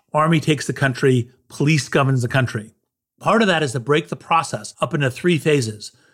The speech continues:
The first phase, Marines taking the beach, is, "Oh my gosh, how do we do this? What's the thing that we find product market fit?"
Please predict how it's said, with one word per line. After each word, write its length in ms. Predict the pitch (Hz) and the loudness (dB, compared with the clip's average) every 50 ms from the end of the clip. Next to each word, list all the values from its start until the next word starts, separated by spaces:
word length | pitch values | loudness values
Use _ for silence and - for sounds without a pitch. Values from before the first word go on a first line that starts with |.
| _ _ _ _ _ - | _ _ _ _ _ -8
The 80 | 127 | -8
first 400 | - - - 254 277 277 220 - | -6 -4 0 2 2 2 2 0
phase, 520 | - - 120 110 110 120 143 - - _ _ _ _ _ _ - | -2 -2 -2 -2 -2 -4 -6 -8 -10 _ _ _ _ _ _ -6
Marines 320 | 139 139 147 151 147 - | -2 0 0 0 0 0
taking 200 | - 160 135 139 | -2 -2 -2 -2
the 60 | 135 | -2
beach, 260 | 127 156 165 151 123 147 | 0 0 0 0 2 2
is, 200 | 131 120 110 - - - _ _ _ _ _ _ _ - | 0 0 0 -2 -10 -20 _ _ _ _ _ _ _ -2
"Oh 140 | 160 175 | 0 2
my 140 | 185 175 165 | 2 2 2
gosh, 240 | 151 170 151 143 - | 2 2 2 2 0
how 200 | - 156 160 147 | 0 0 2 2
do 80 | 147 151 | 2 2
we 120 | 147 139 | 2 2
do 160 | 131 147 147 | 2 2 2
this? 340 | 143 147 143 135 113 - - | 2 2 0 -2 -4 -8 -8
What's 280 | 143 135 156 160 - - | -2 0 0 0 0 -2
the 100 | 165 147 | -6 -2
thing 220 | - 165 156 156 | -2 -2 -2 0
that 100 | 147 143 | -2 -2
we 120 | 147 143 | -2 -2
find 340 | 123 - 160 151 143 139 123 | -4 -2 0 0 0 0 -2
product 340 | - - 156 151 147 135 131 | -2 0 0 0 0 0 0
market 300 | 147 147 151 - 147 117 | 0 0 0 0 -2 -4
fit?" 360 | - - 151 143 143 143 - | -2 0 2 2 2 0 -2